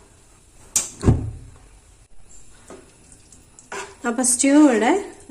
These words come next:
റെഡി ആയിട്ടുണ്ട് കേട്ടോ. അപ്പൊ നമ്മുടെ സൂപ്പർ ബീഫ് സ്റ്റ്യൂ ഇവിടെ റെഡി ആയിട്ടുണ്ട് കേട്ടോ. ഇത് നമുക്ക് അപ്പത്തിലോട്ടോ ബ്രെഡിലോട്ടോ എന്തിലോട്ട് വേണമെങ്കിലും നമുക്ക് കൂട്ടി കഴിക്കാം.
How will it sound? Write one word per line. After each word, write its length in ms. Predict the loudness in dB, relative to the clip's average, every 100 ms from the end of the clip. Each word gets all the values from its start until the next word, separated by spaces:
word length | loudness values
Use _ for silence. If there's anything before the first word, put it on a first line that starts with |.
| -2
റെഡി 220 | 0 0 -2
ആയിട്ടുണ്ട് 380 | -4 -6 -8 -8
കേട്ടോ. 260 | -6 -6 -8 -10 -20 -20 -20 -20 -20 -20 _ _ _ -10
അപ്പൊ 160 | -2 2
നമ്മുടെ 180 | 4 2
സൂപ്പർ 400 | 0 -2 2 2 2
ബീഫ് 240 | 2 0 0
സ്റ്റ്യൂ 180 | -2 2
ഇവിടെ 140 | 2 2
റെഡി 180 | 2 2
ആയിട്ടുണ്ട് 320 | 0 -2 -6
കേട്ടോ. 180 | -4 -2 0
ഇത് 80 | 0 0
നമുക്ക് 180 | -2 -2
അപ്പത്തിലോട്ടോ 680 | -4 -6 -6 -2 -2 -2 -2 -2
ബ്രെഡിലോട്ടോ 560 | -4 -6 -4 -4 -4 -2 -4
എന്തിലോട്ട് 480 | -2 -4 -4 -4 -4
വേണമെങ്കിലും 440 | -4 -4 -6 -6 -4
നമുക്ക് 220 | -4 -6 -8
കൂട്ടി 220 | -8 -8 -8
കഴിക്കാം. 340 | -8 -8 -8